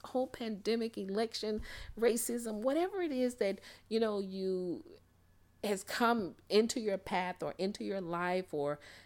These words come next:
you know, been subjected on you through social media, the news media, whatever it is. I'm telling you that if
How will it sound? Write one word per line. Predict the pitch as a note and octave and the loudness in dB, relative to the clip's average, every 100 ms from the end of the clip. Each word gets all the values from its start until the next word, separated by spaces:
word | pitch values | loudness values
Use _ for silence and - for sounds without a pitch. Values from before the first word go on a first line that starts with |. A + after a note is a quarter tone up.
| - | -8
you | F#3+ F#3+ | -2 2
know, | F3 E3+ E3+ E3 D#3+ | 4 4 2 0 -4
been | E3 G3 G3+ F#3+ | 2 2 2 -4
subjected | - E3+ - F#3+ - F#3+ | -2 -2 0 0 0 -2
on | F3+ F3+ | 0 -2
you | F3+ F3+ | 0 -2
through | F#3 E3 | -2 -4
social | D#3+ D#3+ E3+ F#3 | -2 -2 -2 -4
media, | E3+ G3 F#3+ F#3 | -2 -2 0 0
the | F3+ | 0
news | E3 F3+ G3 F#3+ | -2 -2 -4 -4
media, | F#3 F#3+ F3+ | -4 -2 -4
whatever | F#3 A3 G#3 G3+ F#3 | -2 -2 -2 -6 -8
it | F3+ | -6
is. | F3 D3 - | -4 -4 -2
I'm | E3+ A#3 | -2 0
telling | B3 - G#3+ G#3 G3+ | -4 -6 -6 -6 -6
you | E3+ C#3+ C#3+ - - - - | -4 -4 -4 -10 -20 -20 -2
that | D#3 - | -2 0
if | F#3+ | 0